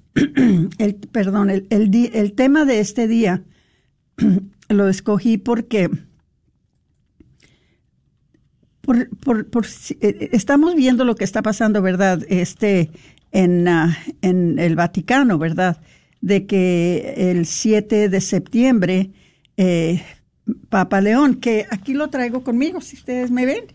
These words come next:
<laughs> Aquí lo traigo conmigo. Yo soy fanática de Papa León. Eh, entonces, como ustedes saben, él va a canonizar a dos jóvenes,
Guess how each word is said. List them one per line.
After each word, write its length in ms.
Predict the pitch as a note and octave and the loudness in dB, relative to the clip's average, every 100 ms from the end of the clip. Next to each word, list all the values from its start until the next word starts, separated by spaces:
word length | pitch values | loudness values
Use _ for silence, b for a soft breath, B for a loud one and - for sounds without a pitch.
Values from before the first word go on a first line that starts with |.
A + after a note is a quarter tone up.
| _ | _
<laughs> 1160 | - - - - - _ _ _ _ C4 A#3 - | -10 -8 -10 -12 -16 _ _ _ _ -20 -20 -8
Aquí 240 | C4 B3+ | -6 -2
lo 140 | D#4 D#4 | -2 0
traigo 300 | C#4 C4 B3+ - _ _ _ - | 0 -2 -4 -16 _ _ _ -4
conmigo. 360 | A3+ A#3 G3+ - _ - _ _ _ _ _ _ | 0 0 -4 -10 _ -20 _ _ _ _ _ _
Yo 160 | A3 A#3 | 0 0
soy 160 | B3+ A#3 | 2 0
fanática 580 | B3+ A#3+ A#3+ A#3+ G3 | 2 2 0 -2 0
de 60 | G3 | -2
Papa 260 | G3 F#3+ G3+ | -2 -4 -2
León. 400 | G3+ F3+ F#3+ b b b b b - | 0 0 0 b b b b b -4
Eh, 480 | G#3+ G#3+ G3+ G3 - _ _ - b b b | 0 2 0 -2 -8 _ _ -20 b b b
entonces, 560 | C4 - C4 C#4+ C4 - | 0 2 4 2 0 -4
como 240 | - A3+ | -2 0
ustedes 400 | G#3+ - A#3+ A#3+ | 0 0 0 0
saben, 400 | - G#3 G#3 A3 - | 0 0 0 -2 0
él 380 | G#3+ G#3 G3 | 0 0 2
va 320 | G#3 G#3 G#3 F3+ B B - | 2 2 0 -2 B B -2
a 220 | G#3 F#3 | 0 0
canonizar 960 | G#3+ G#3 G3+ G#3 - A#3+ A#3 G#3+ F#3 - b b b b | 0 2 2 2 0 0 0 0 -4 -12 b b b b
a 240 | G#3 F#3+ F#3+ | 0 2 2
dos 680 | F#3+ F#3+ G#3+ A3+ - - - - | 2 2 2 0 -2 -8 -14 -8
jóvenes, 760 | - B3+ C4+ F#3 C#3+ - - | 0 2 4 2 0 -4 -10